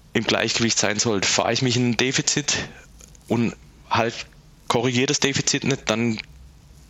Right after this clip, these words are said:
ist halt unweigerlich die Folge, dass da die Leistung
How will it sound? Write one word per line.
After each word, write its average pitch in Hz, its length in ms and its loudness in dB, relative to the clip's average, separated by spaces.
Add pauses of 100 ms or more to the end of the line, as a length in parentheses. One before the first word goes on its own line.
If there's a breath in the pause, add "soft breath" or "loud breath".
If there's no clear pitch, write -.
(500)
ist 131 140 2
halt 120 120 0
unweigerlich 117 580 0
die 113 80 2
Folge, 113 320 0
dass 110 200 0
da 107 320 2 (600 loud breath)
die 123 80 2
Leistung 120 560 0